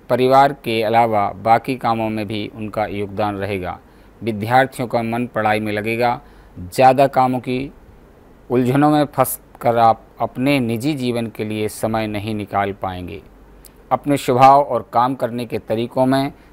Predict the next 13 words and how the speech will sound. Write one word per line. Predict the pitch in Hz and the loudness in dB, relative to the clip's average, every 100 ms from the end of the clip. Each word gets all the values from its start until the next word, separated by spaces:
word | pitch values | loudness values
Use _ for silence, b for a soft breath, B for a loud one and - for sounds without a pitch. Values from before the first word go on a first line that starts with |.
| - | -14
समय | - 151 175 | 0 4 4
के | 185 143 | 4 2
हिसाब | 131 - 120 | 2 4 2
से | 117 - | 2 -4
बदलाव | 113 107 110 110 | -2 -2 2 2
करना | 101 107 107 110 | 2 -6 -4 -4
बहुत | 101 95 113 117 | -4 -4 -4 -6
ज़रूरी | 92 101 101 104 104 | -8 -6 -6 -6 -6
है। | 98 101 110 b b - | -4 -4 -6 b b -8
अपनी | - 123 123 | -6 -4 -6
खास | - 120 120 - | -4 2 2 2
चीज़ों | - 113 110 | -10 -4 -4
को | 104 107 | -4 -6